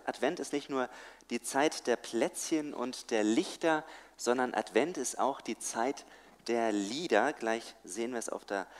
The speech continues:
PowerPoint. Und ich finde, das merkt man ja schon vor der Adventszeit, da fangen im Radio so manche Klassiker an zu laufen, die man spätestens am Nikolaustag nicht mehr hören mag.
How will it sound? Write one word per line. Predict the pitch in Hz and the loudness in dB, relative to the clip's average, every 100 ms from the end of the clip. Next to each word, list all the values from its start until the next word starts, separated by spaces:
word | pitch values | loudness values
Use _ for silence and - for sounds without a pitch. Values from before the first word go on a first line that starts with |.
| - - - | -20 -20 -14
PowerPoint. | - 139 120 - - 95 127 - - - - - | -6 0 2 0 -2 -2 -2 -6 -16 -20 -20 -14
Und | - | 0
ich | 135 | 2
finde, | - 185 | 6 10
das | 160 - | 10 8
merkt | 120 147 202 | 2 4 6
man | 151 | 6
ja | 139 | 4
schon | - 131 131 | 4 2 0
vor | - 220 | 4 8
der | 262 | 8
Adventszeit, | - 113 131 - - 160 165 | 8 6 4 2 4 4 6
da | 135 131 110 - - | 8 8 6 -2 -10
fangen | - 165 | -2 -2
im | 160 123 | 0 0
Radio | 120 139 175 143 143 | 2 2 0 -2 0
so | 135 | 0
manche | 123 143 - 131 - - - | 0 0 4 2 2 -14 -12
Klassiker | - 123 147 170 156 135 98 | 2 6 6 6 6 8 6
an | 135 | 6
zu | - 131 | 2 4
laufen, | 113 131 127 143 | 6 6 2 -2
die | |
man | 131 127 | 0 -2
spätestens | - 143 147 135 - | 0 0 0 -2 0
am | 113 | 0
Nikolaustag | 131 - 143 131 127 - 127 - | 0 -2 4 4 2 0 0 2
nicht | 131 - | -4 4
mehr | 120 107 | 4 4
hören | 131 190 196 | 6 6 6
mag. | 190 202 | 2 0